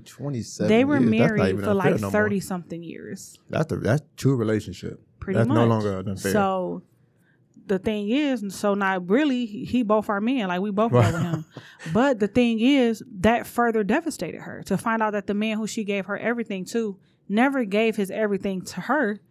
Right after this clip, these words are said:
Speaker 2: because you can't give your everything to two, three, four people. It's not possible. So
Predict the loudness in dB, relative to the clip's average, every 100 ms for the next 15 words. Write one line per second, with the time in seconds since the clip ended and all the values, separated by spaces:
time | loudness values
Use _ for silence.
0 | _ _ 0 4 4 2 -2 -2 -2 0
1 | -2 0 0 0 0 -2 -6 -6 -8 -8
2 | -6 -4 -4 -4 -8 -8 -10 -10 -16 -18
3 | _ _ _ -2 2 2 0 -2 -8 -12
4 | -18 -20 -20 _ _ _ _ _ _ _
5 | _ _ -14 0 2 4 2 -2 -8